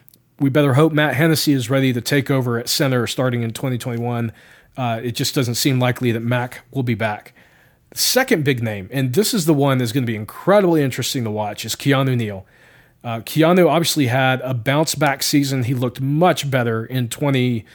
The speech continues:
twenty compared to the previous two years, you know, that ended with injuries. It was good to see him back. He is a free agent. The Falcons did not exercise the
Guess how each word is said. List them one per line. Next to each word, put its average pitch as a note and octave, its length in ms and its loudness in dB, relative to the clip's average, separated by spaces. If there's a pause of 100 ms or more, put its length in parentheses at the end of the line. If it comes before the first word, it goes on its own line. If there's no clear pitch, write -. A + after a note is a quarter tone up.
(280)
twenty C#3 400 0
compared B2+ 440 -2
to B2 220 0
the A2 120 -6
previous A#2+ 400 -2
two - 160 -2
years, C3+ 440 0
you C3 160 -6
know, A2 200 -6
that A#2 180 -8
ended C3 260 0
with A2 160 -8
injuries. C#3+ 580 0 (540)
It D#3+ 120 0
was B2+ 140 -6
good D3+ 320 4
to D3 60 -4
see F3 240 2
him D3+ 220 4
back. C#3+ 380 2 (280)
He C#3+ 220 4
is F3 180 4
a E3 40 -8
free D#3+ 260 4
agent. D3+ 280 2
The B2+ 60 -10
Falcons D3 500 2
did B2+ 160 0
not D3+ 340 2
exercise C#3+ 800 0
the B2 120 -4